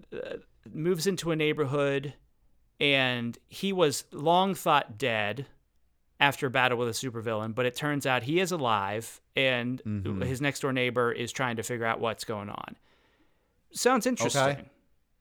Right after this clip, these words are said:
Speaker 2: It sounds interesting. I mean, it would be shocking if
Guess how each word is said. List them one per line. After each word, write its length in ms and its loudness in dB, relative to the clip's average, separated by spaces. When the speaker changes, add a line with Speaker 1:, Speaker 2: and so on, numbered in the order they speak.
Speaker 2:
It 140 0
sounds 280 4
interesting. 800 -2
I 140 2
mean, 520 0
it 160 -2
would 160 0
be 140 0
shocking 640 2
if 320 -4